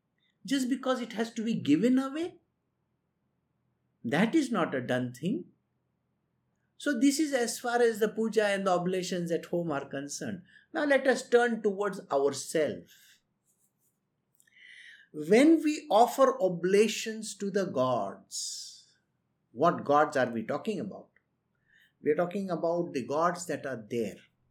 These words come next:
in our human body. From the top to the bottom, we are filled with the divine.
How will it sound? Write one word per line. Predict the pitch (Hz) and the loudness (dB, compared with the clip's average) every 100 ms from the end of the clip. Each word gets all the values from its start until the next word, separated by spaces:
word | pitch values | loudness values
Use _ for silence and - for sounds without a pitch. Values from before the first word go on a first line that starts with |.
| _ | _
in | 180 202 - - | -2 -2 -4 -6
our | 135 151 151 | -2 0 0
human | 98 120 151 151 143 | -2 -6 -4 -4 -6
body. | 92 101 117 107 - _ _ _ _ _ _ _ _ _ _ | -4 -6 -6 -8 -14 _ _ _ _ _ _ _ _ _ _
From | 147 175 196 185 | 2 4 4 4
the | 135 | 2
top | - 226 254 - - | 4 4 4 -2 -2
to | 262 | 6
the | 247 | 6
bottom, | 170 151 151 175 165 - _ _ _ _ _ _ _ | 8 6 6 2 0 -10 _ _ _ _ _ _ _
we | 113 151 190 185 | 0 2 2 2
are | 151 - | 0 0
filled | - - 214 214 170 | -2 -4 0 0 0
with | 151 113 | -4 -4
the | 131 | -6
divine. | 117 127 123 139 113 87 | -4 -4 -2 -2 -4 -8